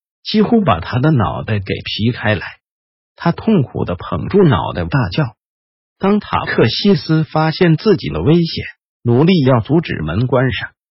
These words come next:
此时黑暗更为浓密了。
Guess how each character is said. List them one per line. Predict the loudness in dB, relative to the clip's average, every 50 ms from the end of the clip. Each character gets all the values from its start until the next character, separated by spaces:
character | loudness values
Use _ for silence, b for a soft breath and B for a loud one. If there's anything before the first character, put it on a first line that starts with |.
| _ _ _ _ _ _ _ _ _ _
此 | -20 -10 -6 -4 -4 -4
时 | -4 -4 -4 -2 -2 -2 -2 -4 _ _ _ _ _
黑 | -4 2 4 4 4
暗 | 4 4 0 -2 -4 -2
更 | 0 2 4 4 4
为 | 2 2 2 2
浓 | 4 4 2 2 2
密 | 2 2 0 0
了。 | -2 -6